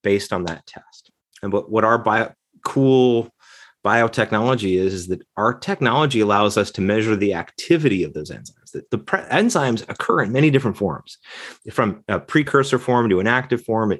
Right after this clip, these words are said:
inactive forms, and many more. And what we showed in our, our research was that it's the,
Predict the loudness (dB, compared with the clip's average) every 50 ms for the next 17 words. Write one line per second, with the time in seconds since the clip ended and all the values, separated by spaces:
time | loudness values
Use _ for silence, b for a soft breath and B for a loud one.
0 | -4 -2 0 2 2 2 0 0 -2 -4 -4 -4 -4 -4 -4 -6 -8 -10 -8 -2
1 | 0 2 4 4 4 2 0 -2 -8 -16 _ _ _ _ _ _ _ _ _ _
2 | _ _ _ _ _ -10 -4 0 2 2 4 4 4 2 2 2 2 2 4 6
3 | 6 6 6 4 4 4 4 2 2 0 -2 0 2 2 2 2 2 0 0 0
4 | 0 -4 -2 0 0 0 0 -2 -6 B B B B B B B B B B 0
5 | 0 0 0 -2 -6 -4 0 0 0 0 0